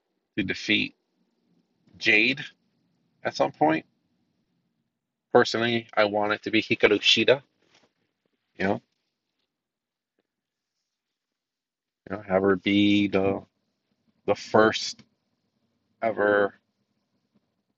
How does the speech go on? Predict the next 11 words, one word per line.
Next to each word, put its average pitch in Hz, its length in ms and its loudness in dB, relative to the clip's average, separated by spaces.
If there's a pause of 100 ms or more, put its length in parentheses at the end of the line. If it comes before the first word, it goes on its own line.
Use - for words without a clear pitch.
(960)
women's 107 400 -2
champion 107 400 0
to 92 100 -8
hold 98 400 2
all 98 200 -10
the 98 100 0
women's 95 520 -2
titles 98 420 2
here, 113 300 4
you 107 120 -2
know, 107 160 -2